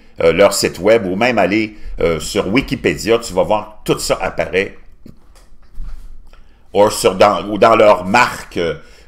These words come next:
euh, sous-marque, tu vas trouver toutes ces informations-là apparaissent, il n'y a rien de conspirationniste là-dedans.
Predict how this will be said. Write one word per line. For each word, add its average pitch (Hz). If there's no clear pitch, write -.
euh, 80
sous-marque, 127
tu -
vas 98
trouver 98
toutes 196
ces 110
informations-là 90
apparaissent, 90
il 78
n'y 78
a -
rien 107
de -
conspirationniste 80
là-dedans. 76